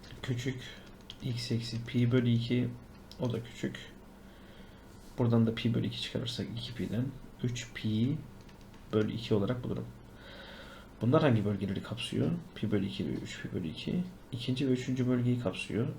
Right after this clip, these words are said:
E, sinüs ikinci bölgede pozitif ama üçüncü bölgede negatif olduğu için bu da negatiftir. Herhalde şey, cevap bu. Peki kosekant neydi? Kosekant bir bölü sinüs x demek arkadaşlar.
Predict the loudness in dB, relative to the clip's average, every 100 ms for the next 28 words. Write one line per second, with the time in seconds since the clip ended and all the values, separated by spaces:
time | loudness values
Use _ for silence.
0 | -6 -4 -2 -2 0 2 4 6 6 6
1 | 4 0 0 0 2 2 4 4 4 2
2 | 4 4 4 2 -4 -4 -4 -2 -4 -4
3 | -12 -18 -18 -18 -18 -18 -20 -8 4 6
4 | 6 2 -2 -4 -6 -2 2 4 2 0
5 | 0 2 2 0 -2 -4 -6 -16 -6 0
6 | 0 2 2 2 0 -2 -4 -2 -2 -2
7 | -8 -18 -18 -16 -16 -16 -18 -18 -4 -2
8 | 0 0 0 -2 2 4 6 4 4 2
9 | 0 -10 -18 -18 -18 -18 -18 -20 -20 -18
10 | -18 -10 0 4 4 2 -2 -2 -2 -2
11 | -2 -4 -4 -4 -2 -2 -4